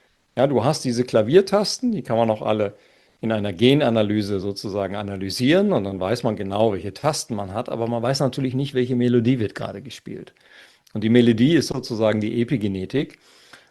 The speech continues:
und die Melodie kann ich natürlich immer wieder ändern. Das Klavier kann ich auch ändern, aber das ist ein Riesenaufwand. Dann muss ich das Klavier erstmal verkaufen und irgendwie mit dem L K W raus und dann muss ein neues Klavier rein und so, ein Riesenaufwand. Äh, trotzdem bleiben die Tasten ja relativ identisch.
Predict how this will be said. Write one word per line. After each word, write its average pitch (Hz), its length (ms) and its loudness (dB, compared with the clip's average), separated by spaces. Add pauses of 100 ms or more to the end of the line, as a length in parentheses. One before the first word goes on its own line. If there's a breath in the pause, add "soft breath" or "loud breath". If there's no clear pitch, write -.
(120 soft breath)
und 107 120 -2
die 113 60 4
Melodie 123 340 8
kann 156 180 2
ich 143 80 -2
natürlich 147 340 2
immer 147 280 -4
wieder 131 180 6
ändern. 92 460 0 (440)
Das 110 140 -6
Klavier 123 380 4
kann 139 160 6
ich 131 100 4
auch 160 180 6
ändern, 165 420 2
aber 131 160 4
das 127 120 0
ist 117 80 -6
ein 113 60 -4
Riesenaufwand. 135 800 0
Dann 113 140 0
muss 113 180 -6
ich - 240 -10
das 113 220 -8
Klavier 127 380 2
erstmal 117 540 -2
verkaufen 120 800 0
und 110 220 -8
irgendwie 110 300 -6
mit 113 140 -4
dem 117 100 -2
L 120 140 -2
K 120 180 2
W 117 120 2
raus 117 460 2
und 110 80 -4
dann 110 80 -6
muss 117 140 -6
ein 113 40 -6
neues 120 240 -2
Klavier 110 400 0
rein 120 320 2
und 113 140 -8
so, - 80 -8
ein 117 80 -6
Riesenaufwand. 127 760 -2 (680 loud breath)
Äh, 113 200 2
trotzdem 127 720 2
bleiben 123 200 4
die 117 120 2
Tasten 139 440 0
ja 101 120 2
relativ 98 440 -4
identisch. - 540 -8